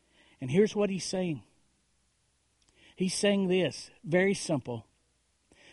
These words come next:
"Fear not, I am with you."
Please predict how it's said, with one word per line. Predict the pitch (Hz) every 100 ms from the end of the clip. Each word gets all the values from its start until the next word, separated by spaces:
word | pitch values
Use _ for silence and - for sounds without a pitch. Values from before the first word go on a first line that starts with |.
| _
"Fear | - - 185 214 226
not, | 165 127 147 - - _ _ _ _ _ _ _ _ _ _ _ - -
I | - 156 156
am | 151 139
with | 139 131 -
you." | 104